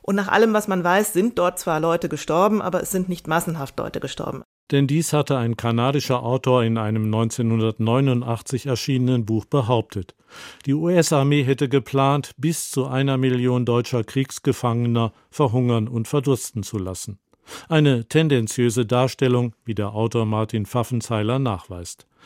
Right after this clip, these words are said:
Speaker 2: Tatsächlich sind in den Rheinwiesen neunzehnhundertfünfundvierzig seriösen Schätzungen zufolge bis zu vierzigtausend Menschen gestorben. Die meisten Lager wurden noch im selben Jahr aufgelöst,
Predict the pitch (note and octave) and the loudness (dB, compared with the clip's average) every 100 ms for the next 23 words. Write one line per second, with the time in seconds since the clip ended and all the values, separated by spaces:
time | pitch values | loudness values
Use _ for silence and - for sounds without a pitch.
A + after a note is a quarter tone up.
0 | - - B2+ - D#3 - D#3+ - A#2+ A2+ | -20 0 0 2 -2 0 -2 0 0 0
1 | A2+ A2+ G#2+ G2+ B2 C#3+ A#2+ A#2 A2 A#2 | 0 2 0 0 2 2 2 -2 0 0
2 | A2+ A2+ A#2+ G#2+ A2 G#2+ - B2+ A#2+ B2+ | 0 0 -2 -2 0 -2 -2 -4 -2 -2
3 | A#2 B2 A2+ A#2 G2+ - A2+ G#2 G#2+ B2+ | 0 -2 -2 -6 -6 -4 -2 0 0 0
4 | C#3+ A#2+ G#2+ A#2+ A#2 - B2 B2 B2 A2+ | 0 -2 -2 -4 -4 -2 0 0 -2 -2
5 | B2 A#2+ A#2+ A#2 - - - E3 - C3+ | 0 2 2 -2 -8 -20 -4 -2 -2 -4
6 | - C3 - B2 - A2 G2+ G#2 G#2 G#2 | 0 -2 0 -8 -2 -2 -2 -6 -4 -4
7 | G#2 A2+ A#2+ C#3 - G#2 F2+ F2+ - _ | -2 -2 -2 -4 -4 -4 -4 -14 -18 _
8 | _ _ _ A#2+ A#2 C3 - C#3 B2+ B2 | _ _ _ -2 0 0 0 0 2 2
9 | B2+ A#2 B2 A#2+ A#2 G#2 G#2+ A2+ C3 C3+ | 0 0 0 0 -2 -2 -6 -2 0 0
10 | A2+ A2+ A#2 C3 B2 - C3 B2+ B2 - | 0 0 0 -2 -6 -4 0 0 0 -6